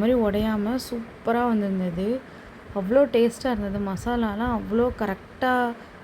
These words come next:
செம்ம டேஸ்ட்டாக இருந்தது. ஸ்நாக்ஸுக்கோ இல்ல, அ, சாதத்தோட சைட் டிஷ்ஷாவோ, பிரியாணிக்கு சைட் டிஷ்ஷாவோ இந்த மாதிரி நீங்க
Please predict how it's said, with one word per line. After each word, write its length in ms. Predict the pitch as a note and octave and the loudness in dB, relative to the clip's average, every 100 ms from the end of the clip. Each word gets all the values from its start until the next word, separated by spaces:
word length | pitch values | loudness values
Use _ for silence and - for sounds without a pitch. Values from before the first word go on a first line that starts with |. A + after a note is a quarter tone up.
| - | -8
செம்ம 320 | G#3 G#3 B3 B3 | -4 0 2 4
டேஸ்ட்டாக 400 | A#3+ A#3+ - B3+ | 4 2 2 2
இருந்தது. 380 | G#3+ G3+ F#3 G3 G3+ G3+ | 2 -2 -2 0 0 0
ஸ்நாக்ஸுக்கோ 680 | - G3 G#3 - A3+ - F#3+ G3 G3 | -2 -2 -2 -2 -2 0 2 2 0
இல்ல, 120 | F#3+ F#3+ G3 G3+ - - - - G3 | 2 2 0 -2 -12 -18 -18 -8 -2
அ, 60 | F#3+ F#3 F#3 - | 0 0 0 0
சாதத்தோட 560 | G3+ A3 A#3 A#3 G#3 G3 F#3+ - | 2 4 2 2 0 2 0 0
சைட் 220 | F#3+ G3 G#3+ | 0 2 0
டிஷ்ஷாவோ, 440 | - G3+ F#3 F#3 F#3 F#3+ | 0 0 0 0 0 2
பிரியாணிக்கு 500 | G3+ A3+ A#3+ A3 A3 | 2 2 2 0 -2
சைட் 180 | G3 F#3 | -2 -2
டிஷ்ஷாவோ 440 | F#3+ F#3+ F#3 F3+ F3+ F#3 - - - - | -4 -4 -4 -2 -4 -6 -8 -12 -10 -4
இந்த 120 | F#3+ F#3+ | -2 0
மாதிரி 140 | G3+ A#3+ | 2 2
நீங்க 160 | A#3 | 2